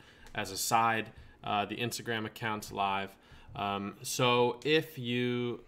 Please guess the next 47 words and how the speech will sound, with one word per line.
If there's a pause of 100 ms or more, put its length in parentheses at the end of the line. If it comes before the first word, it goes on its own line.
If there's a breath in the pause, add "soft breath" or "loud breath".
(340 loud breath)
are
watching
on
Instagram
and
you
wanna
watch
us
on
the
YouTube,
uh,
channel,
which
is
kind
of,
like,
where
everything
is
going
to
be, (400 loud breath)
uh,
head
over
there.
It's
just, (160)
it,
it,
it's (180)
just
search
Beyond
the
Podium
if
you
haven't, (120)
uh,
subscribed
to
us
yet.